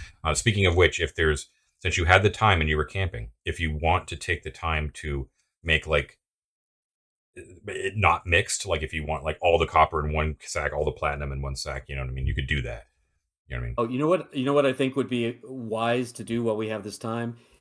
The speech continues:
Speaker 2: is whatever that ten percent amount is, put that in one. Maybe so if we need to, like, drop a bag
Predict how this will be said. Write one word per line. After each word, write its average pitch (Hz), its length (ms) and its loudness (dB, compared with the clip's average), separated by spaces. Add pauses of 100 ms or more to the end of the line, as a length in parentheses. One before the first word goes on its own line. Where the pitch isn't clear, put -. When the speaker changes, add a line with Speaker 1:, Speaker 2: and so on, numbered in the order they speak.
(320)
Speaker 2:
is 107 380 -4
whatever 131 520 4
that 127 240 0
ten 131 260 -4
percent 117 480 -4
amount 110 460 -4
is, 170 400 -4 (480)
put - 140 -10
that 123 240 2
in 113 260 -2
one. 120 440 -4 (440)
Maybe 127 360 0
so 143 260 2
if 143 200 0
we 143 120 2
need 139 300 2
to, 143 120 2
like, 120 220 2
drop 117 300 2
a 117 60 0
bag 117 480 2